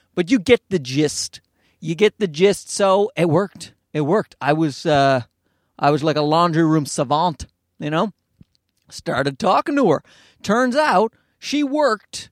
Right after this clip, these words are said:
right next to where I worked. I worked at, uh, Staples head office, um, Staples, the business depot. I don't know what the fucking, anyway, the Staples stores that are in Canada and the United States. I worked at their head office in Canada,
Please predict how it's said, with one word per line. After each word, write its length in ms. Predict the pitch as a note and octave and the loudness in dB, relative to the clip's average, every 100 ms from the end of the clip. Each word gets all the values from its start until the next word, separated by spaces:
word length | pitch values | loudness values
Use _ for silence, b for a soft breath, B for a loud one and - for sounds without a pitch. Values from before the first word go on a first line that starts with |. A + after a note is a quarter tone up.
| _ | _
right 320 | E3 C#4 C4+ | -4 0 0
next 220 | B3+ C4 - | 0 -4 -2
to 100 | C#4 | 0
where 160 | C4 | 0
I 220 | - D#4 | 2 0
worked. 460 | D4+ F#3+ G#2+ - - - | 2 2 0 -8 -14 -2
I 140 | F3+ | 0
worked 320 | A#3+ A#3 - | 2 0 0
at, 300 | G#3 F#3 - | 0 0 0
uh, 200 | E3+ E3 | 0 2
Staples 520 | C#3 - G#3 F3+ E3 C#3 | 0 -2 -2 -2 -4 -2
head 160 | D#3 | 0
office, 560 | D3 D3 - B2+ - - b b b | 2 2 -2 -8 -8 -16 b b b
um, 540 | C3 B2+ B2 B2 A#2 - _ _ _ | -2 0 0 -2 -6 -10 _ _ _
Staples, 440 | - F3 D3 C#3+ | -2 2 2 2
the 100 | - | 0
business 520 | A#2+ D3+ D3 F#3+ C#3 _ _ _ - G#3+ - - | 0 0 0 -2 -4 _ _ _ -16 -14 -16 -8
depot. 560 | - G3+ A#3 A#3+ B3 A3 | -4 -2 0 2 2 -2
I 60 | G#3 | -4
don't 140 | G#3 | -2
know 100 | D3 | 0
what 180 | C#3 C#3 | 0 -2
the 80 | - | -6
fucking, 300 | D#3 D3+ D3 B B | -4 -4 -6 B B
anyway, 340 | G#3 G#3 F3 E3 b - | 0 4 4 2 b -6
the 80 | A#3+ | 0
Staples 340 | D#4 D4+ G3 | 2 2 0
stores 400 | - D3 C3+ - | 2 4 2 -2
that 180 | G3 F3 | -2 0
are 140 | F3+ | 0
in 80 | E3+ | 0
Canada 440 | F3 F3 E3 D3+ | 0 0 2 2
and 140 | D3 C#3+ | 0 0
the 60 | |
United 320 | D3 D#3+ D3 D3 | 0 -2 -2 -4
States. 460 | - E3+ D3 - b b b - | -2 -2 -2 -10 b b b -2
I 80 | |
worked 300 | D3+ F3+ - | 0 0 0
at 80 | F3 | -2
their 160 | F#3+ F3 | 0 2
head 160 | F3 | 2
office 340 | E3 D#3+ E3 D#3+ | 2 2 0 -4
in 120 | C#3 | -2
Canada, 520 | D#3+ D#3 C3+ B2 A#2+ | 0 0 0 -4 -6